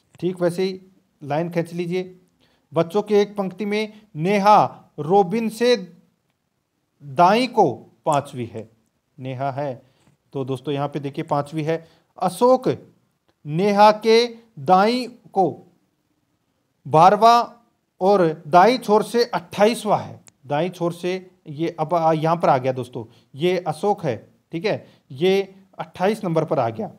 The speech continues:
अब अपने को दोबारा से शुरू करना है इस प्रश्न को। देखिए, एक पंक्ति में नेहा रोबिन के दाईं को पांचवी है, अभी नेहा का स्थान पता नहीं चला। आगे देखिए,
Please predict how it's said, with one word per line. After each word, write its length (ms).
अब 120
अपने 260
को 300
दोबारा 340
से 140
शुरू 300
करना 300
है 120
इस 100
प्रश्न 300
को। 180
देखिए, 300
एक 280
पंक्ति 300
में 280
नेहा 440
रोबिन 640
के 280
दाईं 400
को 160
पांचवी 420
है, 200
अभी 180
नेहा 200
का 140
स्थान 260
पता 200
नहीं 120
चला। 260
आगे 180
देखिए, 360